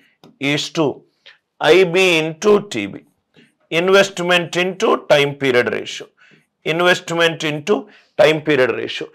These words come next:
ఇన్వెస్ట్‌మెంట్ ఎంత చేశాడు? ఏ అనే అతను మూడు వేల ఐదు వందలు చేశాడు. ఎంతకాలం చేశాడు? సంవత్సరం అంతా ఉన్నాడు. సంవత్సరం అంటే పన్నెండు నెలలు into ట్వెల్వ్.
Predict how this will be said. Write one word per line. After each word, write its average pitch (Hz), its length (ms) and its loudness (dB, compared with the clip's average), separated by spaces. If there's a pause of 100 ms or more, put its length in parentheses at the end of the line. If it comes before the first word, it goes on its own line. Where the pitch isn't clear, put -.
(340)
ఇన్వెస్ట్‌మెంట్ 208 640 0
ఎంత 156 120 -2 (140)
చేశాడు? 180 520 6 (920)
ఏ 160 40 6 (100)
అనే 175 240 4
అతను 160 320 2 (560)
మూడు 175 260 4 (100)
వేల 196 220 6 (280)
ఐదు 135 220 -2
వందలు 127 320 2 (100)
చేశాడు. 120 460 -4 (1040)
ఎంతకాలం 190 520 4 (100)
చేశాడు? 190 440 6 (480)
సంవత్సరం 190 600 4
అంతా 208 300 4 (180)
ఉన్నాడు. 101 340 -6 (400)
సంవత్సరం 175 540 2
అంటే 165 220 2 (140)
పన్నెండు 120 500 0
నెలలు 107 300 -2 (340)
into 147 260 -4 (160)
ట్వెల్వ్. - 280 -10